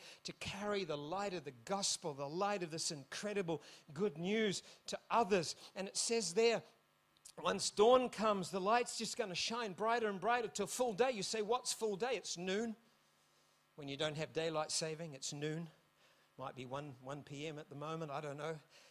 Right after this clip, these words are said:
But at noon, that's when the sun is highest in the sky,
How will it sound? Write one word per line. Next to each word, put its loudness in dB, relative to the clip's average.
But 2
at -4
noon, 4
that's 0
when -2
the -4
sun 0
is -6
highest -2
in -4
the -4
sky, 0